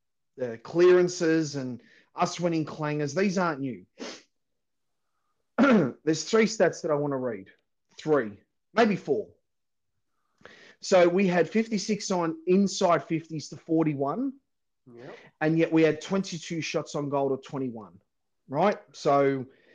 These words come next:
Speaker 1: uh, we scored thirty-nine percent of the time. They scored fifty-one percent of the time.
Speaker 2: Yep.
Speaker 1: We laid seven tackles inside fifty.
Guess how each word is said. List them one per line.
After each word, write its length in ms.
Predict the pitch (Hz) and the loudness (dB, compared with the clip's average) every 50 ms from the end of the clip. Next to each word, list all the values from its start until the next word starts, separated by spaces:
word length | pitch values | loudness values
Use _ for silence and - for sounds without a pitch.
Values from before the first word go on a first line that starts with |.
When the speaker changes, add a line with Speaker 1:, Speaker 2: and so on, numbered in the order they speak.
| _ _ _ _ - - | _ _ _ _ -10 -4
Speaker 1:
uh, 240 | 135 131 135 131 131 - | -2 0 0 0 0 0
we 200 | 139 170 202 214 | 2 4 4 4
scored 380 | - - - 202 190 170 151 - | 4 0 0 0 0 0 0 -2
thirty-nine 480 | - 185 170 165 165 160 156 151 151 | -2 -2 -2 0 -2 -2 -2 -2 -4
percent 280 | 139 - - 165 151 147 | -6 -8 -8 -6 -4 -4
of 80 | 139 | -4
the 60 | 139 135 | -6 -8
time. 480 | - - 165 185 214 226 220 220 214 - _ _ - | -10 -6 -6 -4 -2 -2 -4 -4 -6 -8 _ _ -10
They 180 | 143 165 160 156 | -4 -2 -2 -2
scored 320 | 156 - - 160 143 139 | -2 -4 0 0 0 0
fifty-one 440 | - 151 143 147 143 131 131 123 120 | -2 -8 -8 -8 -8 -10 -10 -10 -12
percent 260 | 107 - - 135 120 113 | -14 -14 -12 -12 -12 -12
of 60 | 107 | -12
the 80 | 113 | -16
time. 380 | - - 123 101 82 80 82 92 _ _ _ _ _ _ _ _ _ _ _ _ - - - - - - | -18 -16 -18 -18 -18 -20 -20 -20 _ _ _ _ _ _ _ _ _ _ _ _ -20 -20 -20 -20 -20 -20
Speaker 2:
Yep. 280 | 87 90 110 170 196 240 - 131 | -20 -20 -18 -18 -18 -18 -10 -2
Speaker 1:
We 220 | 151 190 214 233 | 2 2 2 4
laid 460 | 214 208 196 185 180 175 147 143 - | 4 2 4 4 2 2 0 -2 -8
seven 520 | - - - - - 214 233 233 240 220 208 | -8 -8 -6 -2 2 2 2 2 2 -2 -2
tackles 460 | - 185 190 180 - 180 165 143 165 | -2 -4 -6 -4 -2 -2 -2 -2 -2
inside 460 | 165 156 147 - 170 151 147 143 143 | -4 -4 -4 -4 -2 0 0 -2 -2
fifty. 520 | - - 143 143 - - 180 226 285 285 | -4 -8 -8 -8 -8 -8 -6 -6 -6 -6